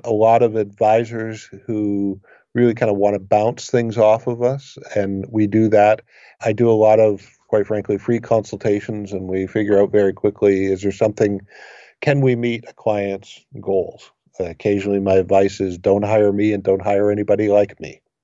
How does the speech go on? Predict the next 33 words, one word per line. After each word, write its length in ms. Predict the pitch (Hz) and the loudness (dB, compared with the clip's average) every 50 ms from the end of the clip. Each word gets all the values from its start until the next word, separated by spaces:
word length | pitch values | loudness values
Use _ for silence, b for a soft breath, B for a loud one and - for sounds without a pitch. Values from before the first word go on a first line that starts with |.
| _ - | _ -8
Sometimes 680 | - 113 101 101 98 113 101 98 95 92 92 90 98 - | -4 -4 -2 -2 -2 -2 -2 -2 -2 -4 -8 -12 -12 -12
I 180 | - 98 90 | -10 -8 -8
just 260 | 87 - 101 92 - - | -6 -4 -4 -4 -2 0
had 140 | 107 92 | 0 0
a 40 | 95 | 0
case 400 | - - 113 107 107 107 - - _ B B B B B B B B | -2 0 0 0 0 0 -2 -6 _ B B B B B B B B
where 120 | - 107 101 | -2 0 0
the 80 | 98 | 0
client 360 | 95 - - 107 104 101 101 104 | 0 0 0 0 2 2 0 0
was 180 | 104 98 87 - _ _ _ _ | -2 -4 -4 -6 _ _ _ _
being 240 | - 107 104 98 95 95 | -4 -2 -2 -2 -4 -6
talked 360 | - 113 101 101 95 - - | -2 -2 0 0 -2 -2 -4
in 140 | 107 101 98 | -4 -2 0
by 160 | 104 98 95 | 2 2 2
one 180 | 90 98 101 | 2 2 0
of 80 | 101 95 | 0 0
these 180 | 92 95 87 - | -4 -4 -6 -4
citizenship 600 | - 113 107 98 - 104 98 - - 101 - - | -2 -2 -2 -2 -2 -6 -6 -2 -2 -4 -4 -4
salespeople 880 | - - 113 113 113 113 110 - - - 117 107 123 127 147 151 143 _ b b b b b | -2 2 4 4 4 2 2 -2 -4 -4 -4 -2 -2 -2 -4 -4 -8 _ b b b b b
into 480 | b 110 104 98 95 104 98 95 90 - _ | b -10 -10 -8 -6 -4 -4 -4 -4 -6 _
pushing 340 | - - 113 - - 113 104 | -4 -4 -2 -2 -2 -4 -4
into 180 | 104 98 - 107 | -4 -4 -2 -2
a 60 | 98 | -2
program, 560 | - - 104 104 98 - 110 110 113 113 110 | 0 0 0 0 2 2 2 2 2 0 -2
and 280 | 98 95 95 92 - - _ _ _ _ _ - | -6 -8 -8 -10 -14 -16 _ _ _ _ _ -8
turned 240 | - 107 104 98 101 | -6 -6 -4 -2 0
out 220 | 98 101 101 - | 0 0 0 -2
we 100 | 107 101 | -6 -8
discovered 580 | 98 - - - - - 107 101 107 101 95 98 | -8 -10 -18 -10 -2 -2 0 0 0 -2 0 0
that 260 | 104 98 95 95 - | 0 0 0 0 0
they 140 | 107 104 107 | 0 0 0
had 460 | 104 110 110 104 101 101 101 95 104 98 | 0 0 2 2 2 2 2 0 -2 -6
a 680 | - 107 101 98 98 98 95 95 98 95 92 92 98 | -8 -6 -4 -2 -2 -2 -2 -2 -4 -6 -6 -8 -10